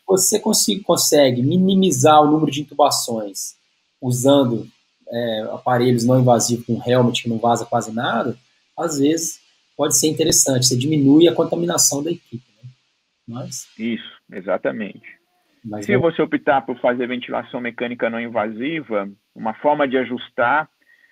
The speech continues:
Speaker 2: por exemplo, a pip do ventilador mecânico ou epap, se você tiver um ventilador mecânico pra não invasiva, você vai ajustando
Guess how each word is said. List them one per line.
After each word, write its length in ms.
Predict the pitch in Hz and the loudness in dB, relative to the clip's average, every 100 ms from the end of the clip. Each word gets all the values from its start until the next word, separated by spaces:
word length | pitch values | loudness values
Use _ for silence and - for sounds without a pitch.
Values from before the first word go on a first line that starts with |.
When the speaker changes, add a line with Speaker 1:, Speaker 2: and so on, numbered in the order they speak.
| _ _ _ | _ _ _
Speaker 2:
por 140 | - 123 | -6 -4
exemplo, 600 | 120 117 107 107 104 - | -2 -2 -4 -6 -8 -6
a 80 | 113 | -10
pip 400 | - 147 180 147 | -8 -6 -4 -4
do 140 | 127 | -4
ventilador 500 | 117 117 - 117 113 | -4 -8 -4 -4 -4
mecânico 560 | 110 107 123 127 113 120 | -6 -8 -8 -8 -6 -4
ou 120 | 139 | -2
epap, 440 | 127 - 135 139 - 107 | -2 0 0 0 -4 -12
se 80 | 139 | -10
você 300 | 107 107 120 | -8 -8 -8
tiver 360 | 117 110 113 110 | -10 -8 -8 -8
um 60 | |
ventilador 500 | 110 104 - 107 107 | -12 -16 -10 -10 -10
mecânico 640 | 107 104 - 110 107 - _ | -14 -14 -14 -14 -16 -20 _
pra 120 | 107 | -8
não 160 | 104 104 | -8 -8
invasiva, 800 | 107 107 107 104 143 131 104 95 _ _ | -8 -6 -8 -8 -10 -10 -10 -14 _ _
você 120 | - | -10
vai 220 | - 127 | -4 0
ajustando 920 | 139 131 135 - - 151 170 135 110 | 0 -2 -8 -10 -6 -4 -4 -4 -6